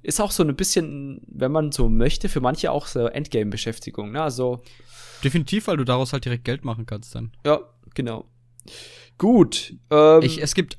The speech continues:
Speaker 2: eine
Speaker 1: mhm.
Speaker 2: Sache noch.
Speaker 1: Ja.
Speaker 2: Ah, es gibt so gesehen zwei, aber die fallen beide ins gleiche Feld, über die wir kurz nochmal reden müssen.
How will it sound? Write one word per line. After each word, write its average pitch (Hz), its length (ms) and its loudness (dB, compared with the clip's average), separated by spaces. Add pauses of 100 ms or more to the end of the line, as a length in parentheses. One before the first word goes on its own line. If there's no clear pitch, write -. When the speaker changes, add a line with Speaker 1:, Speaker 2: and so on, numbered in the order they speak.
Speaker 2:
eine 180 240 6
Speaker 1:
mhm. 143 40 0
Speaker 2:
Sache 131 240 0
noch. 107 300 -8 (260)
Speaker 1:
Ja. 127 220 6
Speaker 2:
Ah, 131 80 2
es 139 140 -2
gibt - 200 -10 (400)
so 127 320 -6
gesehen 123 240 0
zwei, 120 300 0
aber 107 100 -2
die 117 60 -2
fallen 120 220 -4
beide 113 180 0
ins 110 240 -8
gleiche 110 340 -8
Feld, 104 280 -10 (320)
über 127 180 -2
die 123 140 -6
wir 127 140 -2 (160)
kurz - 280 0
nochmal 123 180 -2
reden 113 240 -2
müssen. 117 460 -2